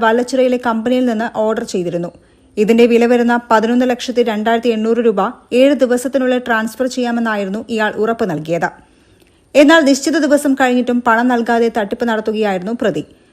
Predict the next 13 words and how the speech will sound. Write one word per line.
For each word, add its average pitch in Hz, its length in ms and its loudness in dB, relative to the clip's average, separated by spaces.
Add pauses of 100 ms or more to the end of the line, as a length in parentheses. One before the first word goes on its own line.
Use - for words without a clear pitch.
(140)
തുടർന്ന് 214 420 2
തൃശൂർ 247 320 2
റൂറൽ 240 300 4
ജില്ലാ 247 260 2
പോലീസ് 254 340 -2
മേധാവി 226 440 0
ബി 226 60 -4 (100)
കൃഷ്ണകുമാറിന്റെ 240 720 -2
നേതൃത്വത്തിൽ 208 440 -4 (360)
പ്രതിയെ 254 280 4 (100)
തമിഴ്നാട്ടിൽ 262 520 2
നിന്ന് 233 240 -2
പിടികൂടുകയായിരുന്നു. 185 840 -2